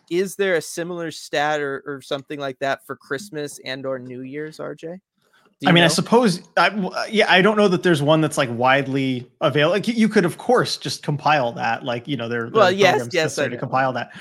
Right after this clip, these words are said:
Speaker 2: Yeah, but I'm not, I'm not, I think New Year's is the other one that I've seen that people will point out. I mean, it's close enough. It's, like, what, six days away, um, you know, from Christmas. So it's close enough, but I think New Year's is another one that they'll look at. Just given what the teams around them are doing, I,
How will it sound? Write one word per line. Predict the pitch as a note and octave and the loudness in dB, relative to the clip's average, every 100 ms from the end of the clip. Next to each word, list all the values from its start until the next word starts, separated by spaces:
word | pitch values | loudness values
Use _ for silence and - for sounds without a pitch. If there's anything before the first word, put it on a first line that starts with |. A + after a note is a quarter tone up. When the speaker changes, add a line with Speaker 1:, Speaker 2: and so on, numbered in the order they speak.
| - G3+ | -12 0
Speaker 2:
Yeah, | F#3 C3+ | 2 4
but | E3+ | 2
I'm | F3+ | 2
not, | F#3 F#3+ F#3+ - | 4 2 2 -4
I'm | D#3 | -2
not, | F3+ F#3+ | 0 0
I | E3 | -2
think | D#3+ A#3 | -2 -2
New | F#3 F#3 | 0 0
Year's | F#3+ D#3 C#3+ | 2 0 0
is | C#3+ | -4
the | C#3 C3+ | -4 -4
other | C3+ C3 | -4 -6
one | B2 A#2 | -6 -8
that | A#2 | -8
I've | A2+ A#2 | -8 -8
seen | - B2+ | -10 -10
that | B2 - | -12 -10
people | C#3 C3+ B2 | -10 -8 -10
will | B2 | -10
point | C3 B2+ | -12 -12
out. | B2+ B2 - C#3+ | -10 -10 -10 0
I | F#3 | 2
mean, | E3+ D3+ | 2 -2
it's | - | -6
close | - - A3 - | -14 -2 -2 0
enough. | B2+ B2 - | -2 -4 -4
It's, | - - | -16 -16
like, | B2+ | -16
what, | - - | -16 -14
six | C#3+ - | -14 -10
days | B2+ B2+ | -10 -10
away, | B2+ B2+ A#2+ - - - G#3 | -6 -6 -6 -12 -18 -12 -2
um, | C#3+ B2+ | 0 0
you | B2+ | -4
know, | A#2+ | -10
from | C3 C3 | -12 -8
Christmas. | C#3 - B2+ | -6 -8 -10
So | - C3 | -6 -6
it's | C3 | -4
close | - F3 E3 | 0 0 0
enough, | E3+ | -2
but | D3+ | -2
I | C3+ | -4
think | F#3 F3 | -4 -2
New | D#3 | 0
Year's | D#3 C3+ B2+ | 0 -2 -6
is | A#2+ | -10
another | B2 B2 B2 | -8 -8 -8
one | A#2+ A#2 | -10 -12
that | A#2 | -12
they'll | B2 B2 | -12 -12
look | B2 B2 | -12 -8
at. | A2 - - - - - | -8 -8 -16 -20 -12 -6
Just | - - | -6 -4
given | A3+ B3+ | -4 0
what | G#3+ | 0
the | F#3+ | -2
teams | - F#3+ D#3 | -2 0 2
around | C#3 C3+ D#3+ | 2 2 2
them | C#3+ | -2
are | A#2+ | -4
doing, | A2+ A#2 A#2+ | -6 -8 -4
I, | B2+ | -6